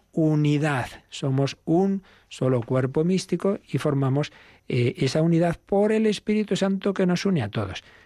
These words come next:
Por eso nos dice el Catecismo que echemos un ojo a un número que veremos un poquito más adelante, pero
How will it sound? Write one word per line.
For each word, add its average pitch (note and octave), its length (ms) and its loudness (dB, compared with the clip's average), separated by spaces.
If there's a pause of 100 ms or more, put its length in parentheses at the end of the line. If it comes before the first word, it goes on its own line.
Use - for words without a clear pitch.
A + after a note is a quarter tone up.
(120)
Por - 160 -2
eso C3 160 0
nos B2 140 2
dice A#2+ 160 0
el B2 60 0
Catecismo C#3 560 0
que A#2 140 -4
echemos A#2+ 400 -2
un C3 120 2
ojo C3 180 0
a A#2+ 40 0
un B2 100 0
número C3+ 280 2
que A#2+ 80 -4
veremos A2 360 -4
un A#2 100 -2
poquito A2+ 300 -4
más A#2+ 140 0
adelante, C#3 420 0
pero D3+ 200 0